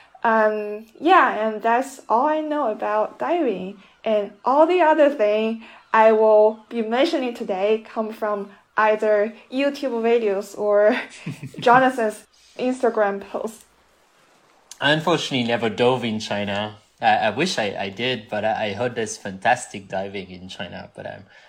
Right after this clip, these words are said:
Speaker 2: I've never been doing it. Do you, do you remember what you, you saw in the water?
Speaker 1: A lot of fish, and they're pretty colorful.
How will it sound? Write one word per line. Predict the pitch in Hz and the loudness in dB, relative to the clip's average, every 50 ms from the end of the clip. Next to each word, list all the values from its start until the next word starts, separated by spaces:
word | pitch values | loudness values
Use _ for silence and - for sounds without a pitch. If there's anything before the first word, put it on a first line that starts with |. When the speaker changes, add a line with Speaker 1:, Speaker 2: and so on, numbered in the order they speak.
| _ _ - | _ _ -14
Speaker 2:
I've | - 101 92 | -14 -14 -12
never | 95 95 92 95 92 87 - _ _ _ _ | -12 -14 -14 -14 -14 -16 -16 _ _ _ _
been | - 95 92 92 | -16 -14 -14 -14
doing | 92 92 87 87 87 92 | -14 -16 -16 -18 -18 -18
it. | 92 92 95 95 _ _ _ _ _ _ _ _ _ _ _ _ _ _ _ _ _ _ _ _ _ _ _ _ _ _ - - - 127 | -18 -20 -20 -20 _ _ _ _ _ _ _ _ _ _ _ _ _ _ _ _ _ _ _ _ _ _ _ _ _ _ -18 -16 -16 -12
Do | 123 135 | -8 -4
you, | 135 135 147 147 139 131 131 127 127 127 | 0 2 2 2 2 2 0 -2 -4 -6
do | 131 131 127 | -10 -8 -2
you | 131 139 131 | 0 2 2
remember | 131 131 131 135 135 143 139 139 | 2 2 2 2 2 4 2 2
what | 135 131 127 127 - | 2 0 -2 -4 -6
you, | 131 123 | -8 -8
you | 120 117 120 120 110 117 113 | -8 -8 -10 -10 -8 -8 -8
saw | - - - 127 139 | -6 -4 -2 -2 -2
in | 156 165 | 0 0
the | 165 160 | 0 2
water? | 165 175 185 202 294 339 330 - - _ _ _ _ _ _ _ _ _ _ _ _ _ _ _ _ _ _ _ _ _ | 4 4 4 4 2 -2 -4 -8 -12 _ _ _ _ _ _ _ _ _ _ _ _ _ _ _ _ _ _ _ _ _
Speaker 1:
A | - 247 | 0 2
lot | 233 233 269 311 | 4 6 6 6
of | 294 294 | 4 2
fish, | 294 - 269 247 247 226 196 226 - - - _ - | 0 -2 -4 -4 -2 -2 -4 -6 -8 -14 -16 _ -6
and | 233 226 226 220 220 220 214 214 202 | -2 0 0 0 0 -2 -4 -4 0
they're | 226 240 240 240 226 | 2 2 4 2 2
pretty | 233 - - - - 349 381 415 381 | 0 -6 -14 -8 -2 0 0 0 0
colorful. | - - - 262 285 311 294 - - - - - - 226 - | -2 -8 -6 -2 0 0 -2 -2 -6 -14 -14 -14 -14 -18 -20